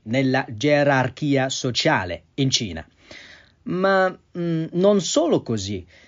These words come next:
Eh, di fatto in Cina la vera salutazione tra la gente non è solo ni hao o, eh, nin hao.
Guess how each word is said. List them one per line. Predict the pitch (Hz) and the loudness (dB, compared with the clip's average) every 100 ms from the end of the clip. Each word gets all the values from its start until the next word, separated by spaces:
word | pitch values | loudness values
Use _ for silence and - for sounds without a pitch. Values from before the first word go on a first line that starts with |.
| _ | _
Eh, | - 143 | -6 -4
di | 139 190 | 0 2
fatto | 240 240 196 160 | 4 2 2 2
in | 151 | 2
Cina | 143 220 196 151 131 | 0 0 2 0 0
la | 139 | -2
vera | 127 165 190 180 160 | 0 0 2 2 0
salutazione | - 135 131 120 127 - 160 147 117 104 | -2 -4 -4 -2 -4 -2 -2 0 0 -4
tra | - 131 | -2 -2
la | 127 113 | -2 -4
gente | 101 151 143 110 110 | -2 -2 -2 -4 -6
non | 107 127 143 | -4 -2 0
è | 190 | 0
solo | 175 - 135 127 135 | -2 0 0 2 0
ni | 107 110 143 147 | -2 -2 -2 -2
hao | - 82 82 - | -6 -4 -4 -4
o, | 117 113 110 90 | -4 -2 -2 -6
eh, | 101 | -8
nin | 107 120 123 160 165 | -4 -2 0 0 -2
hao. | 95 78 87 | -4 -6 -8